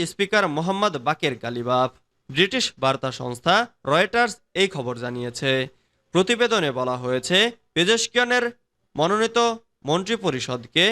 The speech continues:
আগে পার্লামেন্টের অনুমোদিত হতে হবে। এ বিষয়ে স্পিকার মোহাম্মদ বাকের বলেন,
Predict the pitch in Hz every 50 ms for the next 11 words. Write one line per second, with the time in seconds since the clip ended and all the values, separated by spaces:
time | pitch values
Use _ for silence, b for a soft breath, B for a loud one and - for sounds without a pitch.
0 | 240 - _ _ _ _ _ _ _ - 135 135 131 120 143 170 214 233 - _
1 | _ - 147 156 180 202 220 233 233 240 240 233 247 247 240 - - 165 175 196
2 | 214 214 214 202 190 - 147 135 131 127 - 135 127 123 120 120 117 123 123 123
3 | 123 b b b _ - 131 127 127 123 117 - 151 160 196 226 233 - _ _
4 | 151 156 165 - - 226 226 233 247 247 226 165 151 160 160 190 208 208 220 214
5 | 175 143 123 143 156 165 - 147 127 123 110 120 127 131 151 175 208